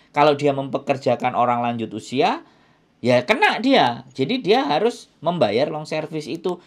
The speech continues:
dan harus mem-, memberhentikan sampean untuk tidak bekerja lagi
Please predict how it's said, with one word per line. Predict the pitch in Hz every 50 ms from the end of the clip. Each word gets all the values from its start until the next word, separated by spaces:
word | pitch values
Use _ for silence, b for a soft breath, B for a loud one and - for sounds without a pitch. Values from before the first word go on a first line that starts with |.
| b b b
dan | 135 131 127 120
harus | 110 104 107 147 175 170 -
mem-, | 139 139 139 139 139 135 -
memberhentikan | 110 135 143 135 123 113 107 107 104 104 113 110 120 135 139 139
sampean | 135 120 117 120 127 139 143
untuk | 92 98 120 - 160 - -
tidak | 131 120 107 - - -
bekerja | - - - 95 101 104 101
lagi | 120 143 147 143 135 123 117 -